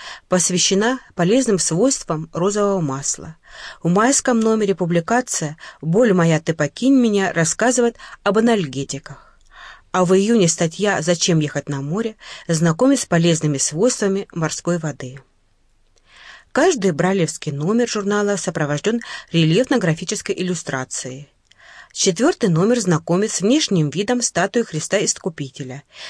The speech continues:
являющегося символом Бразилии. Пятый номер проиллюстрирован изображением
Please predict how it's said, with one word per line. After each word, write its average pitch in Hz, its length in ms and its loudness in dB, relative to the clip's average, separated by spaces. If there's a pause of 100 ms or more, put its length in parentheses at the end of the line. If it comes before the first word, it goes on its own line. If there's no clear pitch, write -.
(120)
являющегося 202 960 2
символом 208 540 -2
Бразилии. 143 720 -6 (380)
Пятый 202 400 2
номер 233 380 2
проиллюстрирован 180 920 0
изображением 156 800 -2